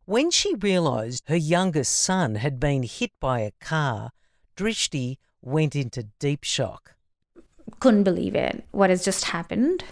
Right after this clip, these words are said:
Speaker 2: Um, but because Rehan was just bleeding everywhere, and my husband just ran off and carried him. "We want to call ambulance," and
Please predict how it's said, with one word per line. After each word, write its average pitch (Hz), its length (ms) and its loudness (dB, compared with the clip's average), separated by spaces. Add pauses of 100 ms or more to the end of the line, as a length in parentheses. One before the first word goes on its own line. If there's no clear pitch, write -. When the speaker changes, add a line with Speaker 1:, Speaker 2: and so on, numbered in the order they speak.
(280)
Speaker 2:
Um, 170 520 -2 (840)
but - 680 0 (1000)
because 185 320 0
Rehan 185 480 4
was 175 140 2
just - 240 -4
bleeding 180 340 2
everywhere, 180 680 0 (180)
and 175 480 -4 (1300)
my 220 120 4
husband 208 340 4
just - 400 0 (160)
ran 196 300 4
off 185 260 0
and 180 180 -2
carried 180 360 -2
him. 175 440 0 (580)
"We 190 100 -2
want 190 100 2
to 185 60 -2
call 185 240 -4
ambulance," 175 500 -6
and 170 300 -8